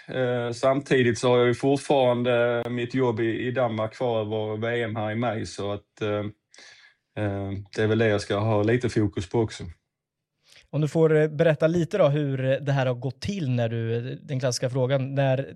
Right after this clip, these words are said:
Speaker 2: Timrå tog kontakt, eller hur, hur det blev egentligen när du blev klar här?
Speaker 1: Eh, ja, vi har väl haft kontakt ett tag.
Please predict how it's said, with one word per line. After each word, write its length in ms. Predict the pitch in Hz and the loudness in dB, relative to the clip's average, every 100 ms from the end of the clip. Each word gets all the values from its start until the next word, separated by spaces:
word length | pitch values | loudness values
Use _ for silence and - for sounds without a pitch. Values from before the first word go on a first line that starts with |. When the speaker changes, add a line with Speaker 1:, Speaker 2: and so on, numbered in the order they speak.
| - | -6
Speaker 2:
Timrå 380 | 151 127 127 120 | -4 -2 -4 -4
tog 160 | 127 | -6
kontakt, 380 | 120 131 135 - | -6 -4 -4 -4
eller 260 | 127 120 117 | -6 -6 -6
hur, 300 | 131 127 151 | -6 -4 -2
hur 140 | 165 | 0
det 80 | 165 | 0
blev 320 | 160 190 123 | 0 0 0
egentligen 360 | 123 113 113 113 | -2 -4 -6 -6
när 80 | 110 | -6
du 160 | 113 | -8
blev 140 | 113 110 | -10 -12
klar 200 | 113 101 | -12 -12
här? 120 | - _ _ _ _ - _ _ _ _ _ 139 139 127 117 113 107 | -16 _ _ _ _ -20 _ _ _ _ _ 4 6 6 6 4 4
Speaker 1:
Eh, 40 | 107 - - - _ - | -2 -14 -20 -20 _ -14
ja, 380 | - - 101 - - _ | -6 -2 0 -2 -10 _
vi 180 | 139 131 | 0 2
har 140 | 123 123 | 4 4
väl 120 | 131 | 4
haft 260 | 135 - - | 2 2 -4
kontakt 400 | 127 156 127 135 | 0 0 0 -2
ett 80 | |
tag. 440 | 147 147 135 139 | 2 2 2 -2